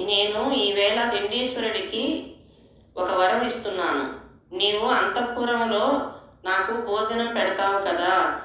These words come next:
నేను తిని విడిచిపెట్టిన దానిని చండీశ్వరుడు తింటుంటాడు, వేరొకరు తినరాదు" అన్నాడు. ఆ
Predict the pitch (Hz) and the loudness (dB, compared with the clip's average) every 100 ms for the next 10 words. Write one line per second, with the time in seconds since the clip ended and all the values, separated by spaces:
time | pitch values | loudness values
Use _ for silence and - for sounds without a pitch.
0 | - - 190 196 202 202 202 202 254 240 | -14 -14 -2 0 2 0 -4 -4 -2 -2
1 | 233 247 247 220 220 214 202 196 190 196 | -2 -4 -4 -4 -2 0 2 2 2 0
2 | 233 233 208 208 233 233 226 214 220 180 | -2 -2 -2 -2 -2 -2 -2 -2 -2 -4
3 | 185 202 196 175 160 139 123 - - - | -6 -4 -4 0 2 0 -2 -8 -16 -20
4 | - 196 196 202 196 190 180 202 214 214 | -12 -2 2 4 2 0 0 0 0 2
5 | - - - - 320 156 147 - - - | 2 0 -2 -2 -2 0 -2 -4 -8 -14
6 | - - - - - - - - - - | -20 -20 -20 -20 -20 -20 -20 -20 -20 -20
7 | - - - - - 196 | -20 -20 -20 -6 0 0